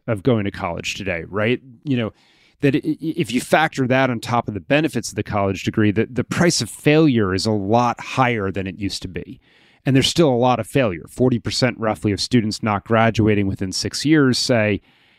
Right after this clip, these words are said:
And, um, Douglas Weber, he, he quotes him, the former, you know, Temple, uh, faculty member, now at Fed Reserve Board as a senior economist. And, you know, he has this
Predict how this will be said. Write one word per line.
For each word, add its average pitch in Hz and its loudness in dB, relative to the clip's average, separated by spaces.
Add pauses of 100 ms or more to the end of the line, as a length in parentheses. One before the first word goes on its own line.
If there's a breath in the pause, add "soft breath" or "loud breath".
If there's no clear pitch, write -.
(200 soft breath)
And, 139 0
um, 120 2 (440)
Douglas 147 2
Weber, 120 2
he, 113 -10
he 113 -2
quotes 117 0
him, 98 -2
the 92 -4
former, 107 0
you 107 -8
know, 85 -8 (200)
Temple, 113 0 (160)
uh, 98 2
faculty 107 0
member, 98 -4
now 98 0
at 90 -4 (200)
Fed 117 0
Reserve 101 0
Board 90 2
as 82 -6
a 87 -8
senior 95 -2
economist. 92 -4 (600 soft breath)
And, 143 2
you 165 4
know, 143 4
he 143 2
has 139 4
this - 0